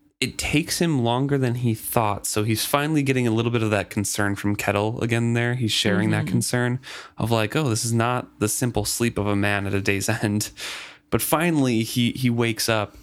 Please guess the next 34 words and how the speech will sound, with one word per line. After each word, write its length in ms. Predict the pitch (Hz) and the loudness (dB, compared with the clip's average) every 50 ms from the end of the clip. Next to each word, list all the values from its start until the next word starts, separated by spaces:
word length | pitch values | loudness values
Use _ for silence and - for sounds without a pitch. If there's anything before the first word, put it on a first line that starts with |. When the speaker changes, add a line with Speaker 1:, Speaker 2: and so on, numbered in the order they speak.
| - | -6
Speaker 1:
and 160 | 95 101 - - | -4 -4 -2 -2
asks 320 | 101 104 101 - - - - | -2 -2 -2 -2 -4 -6 -4
Fitz 320 | - 101 98 - - - | -2 -2 -2 -2 -4 -8
if 220 | - - - - - | -10 -12 -10 -8 -8
it's 160 | - - - | -8 -4 -2
morning. 520 | 117 113 110 107 104 101 98 104 107 - - - _ _ _ - - - - _ _ _ _ _ _ _ _ _ _ _ _ _ - | -2 0 0 0 -2 -2 -4 -4 -6 -8 -12 -18 _ _ _ -20 -20 -20 -20 _ _ _ _ _ _ _ _ _ _ _ _ _ -4
And 480 | 107 107 104 104 101 98 98 98 98 - | -2 0 0 0 0 0 0 -2 -2 -4
Fitz 480 | - - - - - - 113 107 - | -8 -12 -16 -14 -6 -4 -2 -2 0
is 60 | 113 | 0
like, 160 | 117 113 107 117 | -2 0 0 2
"No, 220 | 120 117 110 101 | 2 2 2 0
it, 100 | 98 - | 0 -2
it's 200 | - 107 - - | -2 -4 -2 -2
evening 400 | - 123 135 135 139 131 127 127 | 0 0 2 2 2 2 2 0
and 80 | 117 110 | 0 0
there's 220 | 107 104 101 - | 0 0 -2 -4
fresh 320 | - - 123 110 104 - - | -2 -2 -2 0 0 0 0
meat 180 | 117 117 110 | 0 0 0
roasting. 640 | 113 120 117 113 - - - 113 107 104 104 101 104 - - - - - - - - _ _ _ _ _ | 0 0 0 0 -2 -2 0 0 0 0 0 -4 -6 -10 -16 -20 -20 -20 -20 -20 -20 _ _ _ _ _
You 80 | - 92 | -4 -4
know, 40 | 92 | -2
soon 200 | - - 127 127 | 0 0 2 2
it 40 | 127 | 2
will 100 | 85 117 | 2 2
be 120 | 117 120 | 0 0
done. 340 | 110 107 107 104 107 107 101 | 0 0 0 0 0 0 -2
I 40 | - | -2
think 180 | - - 107 104 | -2 -2 -2 -2
a 20 | |
good 300 | 113 110 117 107 107 110 | 0 0 0 0 0 0
meal 260 | 110 107 104 104 104 98 | -2 0 0 0 0 0
will 120 | 101 98 | -2 -4
help 340 | 104 - - 117 113 - - | -4 -4 -4 -4 -4 -4 -4
you." 300 | 107 104 98 95 104 123 | -4 -4 -4 -4 -4 -8